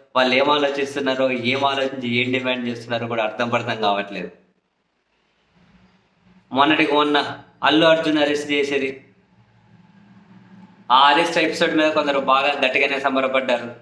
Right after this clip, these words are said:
ఒకరోజు ఆయన జైల్లో ఉండి బయటకు వచ్చేసరికి చాలామంది డిసప్పాయింట్ అయ్యారు. ఇప్పుడు ఆ ఎపిసోడ్ అయిపోయి అయిపోకముందే ఇప్పుడు నాగార్జునను అరెస్ట్ చేయాలి అని చెప్పి ఒక కొత్త డిమాండ్, "అరెస్ట్ నాగార్జున,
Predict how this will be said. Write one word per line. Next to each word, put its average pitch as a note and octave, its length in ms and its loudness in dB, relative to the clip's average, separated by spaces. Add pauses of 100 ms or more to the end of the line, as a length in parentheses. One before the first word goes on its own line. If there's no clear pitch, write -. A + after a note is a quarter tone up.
(1700)
ఒకరోజు E3 540 4
ఆయన D#3+ 560 2
జైల్లో D3+ 320 2
ఉండి D3 140 -2
బయటకు C#3+ 280 2
వచ్చేసరికి C#3+ 500 -2
చాలామంది C3+ 320 0
డిసప్పాయింట్ C3+ 560 0
అయ్యారు. B2+ 300 0 (680)
ఇప్పుడు E3+ 240 4
ఆ D#3+ 80 4
ఎపిసోడ్ E3 460 2
అయిపోయి D#3+ 400 2
అయిపోకముందే D#3+ 920 0 (140)
ఇప్పుడు F#3 280 2
నాగార్జునను F3 720 2
అరెస్ట్ D#3+ 420 0
చేయాలి D3 340 2
అని C#3+ 100 -2
చెప్పి C#3 560 -2
ఒక C#3+ 140 2 (100)
కొత్త D3+ 240 2
డిమాండ్, C#3+ 500 0 (220)
"అరెస్ట్ C#3+ 340 0
నాగార్జున, C3 680 0